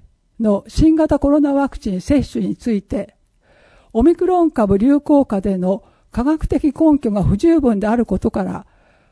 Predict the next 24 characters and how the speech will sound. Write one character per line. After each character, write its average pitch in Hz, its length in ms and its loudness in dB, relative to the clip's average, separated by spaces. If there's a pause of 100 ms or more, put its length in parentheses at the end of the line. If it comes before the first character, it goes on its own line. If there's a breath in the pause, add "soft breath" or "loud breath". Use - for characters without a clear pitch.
(180)
努 233 100 6
力 339 220 2
義 330 160 2
務 269 180 4
は 180 240 -2 (100)
適 214 260 0
用 294 140 4
さ 269 160 -4
れ 262 120 0
て 254 140 -2
い 220 60 -2
ま 254 120 0
せ 294 200 0
ん 254 60 0
で 196 140 -2
し - 100 -12
た 185 140 -4
が、 175 240 -8 (460 soft breath)
九 330 100 -4
月 302 260 -2
上 240 260 2
旬 247 260 -6
か 226 160 -4
ら 208 200 -2